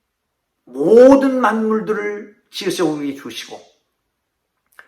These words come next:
민물까지도 먹이시는 하나님의 세심하신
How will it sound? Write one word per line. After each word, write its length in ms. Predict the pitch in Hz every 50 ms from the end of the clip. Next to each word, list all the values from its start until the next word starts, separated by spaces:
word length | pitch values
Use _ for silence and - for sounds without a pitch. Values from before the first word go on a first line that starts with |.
| _ _
민물까지도 1160 | _ 143 113 - 156 226 269 269 262 262 262 262 - 226 214 214 - - 226 208 202 190 156 123
먹이시는 580 | 127 170 190 185 175 - - 190 185 180 180 175
하나님의 840 | - - 175 170 160 151 151 147 147 147 147 151 151 147 - _ _ _ _ _
세심하신 1160 | - - - - - 175 - 220 - - - 233 247 240 - - - 214 208 214 214 - -